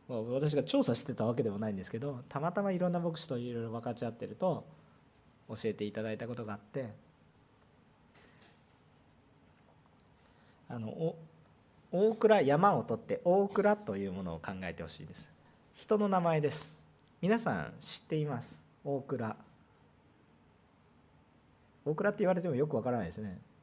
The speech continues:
「大きな蔵なんですか？」とか。人の名前。有名な人です。ホテル大倉とか知ってますね。大倉財閥。大倉財閥ですね。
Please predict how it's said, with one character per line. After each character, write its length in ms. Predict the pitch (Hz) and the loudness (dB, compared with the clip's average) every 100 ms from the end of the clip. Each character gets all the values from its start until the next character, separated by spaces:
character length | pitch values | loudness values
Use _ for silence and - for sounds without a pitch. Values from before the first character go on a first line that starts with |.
| - | -12
「大 220 | 117 139 | -4 -4
き 100 | 123 | -2
な 80 | 98 | -6
蔵 200 | 98 107 | -4 -4
な 80 | 95 | -4
ん 20 | |
で 60 | 85 | -6
す 60 | |
か？」 120 | - | -8
と 80 | 120 | -8
か。 80 | - - | -10 -20
人 280 | - - 165 | -14 -4 -2
の 100 | 156 | 0
名 100 | 143 | -2
前。 220 | 127 120 - - - | -4 -8 -14 -20 -6
有 140 | 147 165 | 0 2
名 120 | 165 | 4
な 80 | 147 | 2
人 180 | - | 0
で 60 | 92 | -4
す。 220 | - - - - - _ - - - _ _ _ _ _ - _ | -6 -16 -20 -20 -20 _ -20 -20 -20 _ _ _ _ _ -20 _
ホ 160 | - 185 | -8 -4
テ 200 | - 120 | 0 0
ル 100 | 95 | 0
大 240 | 104 104 - | -4 -6 -6
倉 220 | 95 92 | -6 -6
と 100 | - | -10
か 100 | - | -14
知 80 | - | -12
っ 40 | |
て 80 | - | -12
ま 60 | |
す 60 | - | -8
ね。 160 | 143 208 - - - - - - - - - - - - | -6 -6 -8 -20 -20 -20 -20 -20 -20 -20 -20 -20 -20 -6
大 120 | 143 139 | -2 0
倉 200 | 139 127 | 0 0
財 200 | 123 104 | 0 -2
閥。 340 | 80 - - - _ _ _ _ _ _ - - - - _ _ - - | -4 -10 -18 -20 _ _ _ _ _ _ -20 -20 -20 -20 _ _ -20 -8
大 120 | 135 | -6
倉 200 | 123 127 | -2 -2
財 180 | 117 101 | 0 -2
閥 200 | 80 - | -4 -8
で 60 | 87 | -10
す 80 | |
ね。 180 | 160 175 | -6 -6